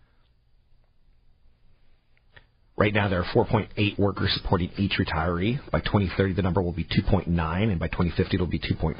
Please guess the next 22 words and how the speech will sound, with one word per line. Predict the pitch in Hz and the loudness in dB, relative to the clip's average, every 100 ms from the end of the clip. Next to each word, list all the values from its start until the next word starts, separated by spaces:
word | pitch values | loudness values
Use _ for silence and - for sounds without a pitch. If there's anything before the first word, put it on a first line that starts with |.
| - | -4
four. | 85 62 50 - - _ - - _ - _ _ _ _ _ _ _ _ _ _ - | -2 -2 -8 -12 -20 _ -20 -20 _ -20 _ _ _ _ _ _ _ _ _ _ 0
So, | - 120 117 113 - - - - | 2 4 2 -2 -6 -16 -20 -6
you | - | 2
know | 196 | 4
how, | 254 | 4
like, | 175 98 131 | 0 -2 -4
deer | 110 104 107 | 0 2 2
get | 110 | 0
out | 104 | 0
of | 101 | -2
control | - - 90 | -4 -2 0
and | 92 | 0
there's, | 85 | -2
like, | 80 76 | -4 -6
just | 87 - | -4 0
way | 95 | 0
too | 92 92 | 2 0
many | 85 85 | 0 0
of | 87 | 0
'em, | 95 95 - | 0 -2 -2
and | 87 | -2
a | 80 | -4